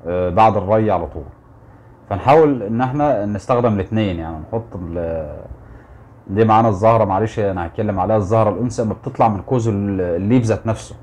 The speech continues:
ودي ما بتقعش يا جماعه، عشان الناس اللي بتفكر الزهره تقع دي ان هي دي اللي بيبقى بيطلع منها الثمره وكله بيقع وما بيطرحش. لا، هي ال-، ال-، ال-، الزهره الذكر بتطلع من الكوز اللوف بعد ما بيوصل حجمه حوالي عشرة او اتناشر سنتي،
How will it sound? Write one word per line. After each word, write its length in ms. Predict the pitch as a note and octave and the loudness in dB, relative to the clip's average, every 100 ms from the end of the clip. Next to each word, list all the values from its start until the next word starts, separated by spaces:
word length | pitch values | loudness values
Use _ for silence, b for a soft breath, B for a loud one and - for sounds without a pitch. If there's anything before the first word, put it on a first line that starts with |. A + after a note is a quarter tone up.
| - | -14
ودي 340 | F#2 G2 C#3 D3 | -6 2 2 2
ما 100 | B2 | 0
بتقعش 440 | - A#2 A#2 - | 2 2 2 0
يا 60 | F#2 | -4
جماعه، 360 | F#2+ G2+ F#2 | -2 -2 -2
عشان 260 | E2+ A2 A2 | -4 -6 -4
الناس 280 | A2+ A#2+ A2+ | -2 -2 -2
اللي 120 | F#2+ | -4
بتفكر 420 | F2 A#2+ A#2 G2 | -4 -4 -2 -2
الزهره 260 | F#2 A#2 A2 | 2 4 4
تقع 260 | B2 A2+ | 4 4
دي 220 | A2 B2 | 4 2
ان 100 | G#2+ | 0
هي 200 | G2 A#2 | 0 0
دي 260 | G#2+ A#2+ A2+ | 2 0 -2
اللي 120 | G2 | -2
بيبقى 580 | G2 G#2+ A2+ G#2+ F2+ F#2 | -4 0 2 2 0 -2
بيطلع 260 | G#2+ A2+ A2+ | -4 0 2
منها 160 | A#2+ | 2
الثمره 380 | A#2 - B2 B2 | 0 0 2 2
وكله 340 | A2 B2+ B2 | 2 0 0
بيقع 320 | A2 A#2+ B2 A2+ | 2 4 4 4
وما 200 | F#2+ F#2 | 0 -6
بيطرحش. 520 | E2+ F2+ - - - - B B B B B - - | -6 -6 -6 -10 -20 -20 B B B B B -20 -10
لا، 220 | G#2+ A2+ - | 0 0 0
هي 180 | G#2 | 0
ال-، 160 | A2 G#2+ | 0 0
ال-، 260 | F#2+ G#2 G#2 | -2 -2 0
ال-، 200 | G2+ G2+ | 0 0
الزهره 400 | G2+ G#2 C#3 C3 | 0 4 4 4
الذكر 360 | A#2 C#3+ D#3+ | 2 0 -2
بتطلع 380 | A#2 C3 C3+ A#2 | -2 -4 -2 0
من 140 | A2 | 0
الكوز 320 | G#2 - C3+ B2+ | -4 -4 -2 -2
اللوف 320 | A#2 C#3+ C3 | 2 2 4
بعد 300 | B2+ C3 A2 | 4 2 2
ما 100 | G#2+ | -2
بيوصل 460 | G#2 C3 C3 B2+ | -2 -2 -2 -4
حجمه 360 | A2 B2 B2 B2 | -2 -4 -2 -2
حوالي 280 | G#2+ A2+ A2+ | 2 2 2
عشرة 280 | A#2+ A#2 G#2+ | 0 0 0
او 140 | F#2+ | 0
اتناشر 340 | F#2 A#2+ A2+ F#2+ | -2 -6 -6 -6
سنتي، 440 | B2+ C3+ D#3+ D#3+ | -4 -2 -2 -4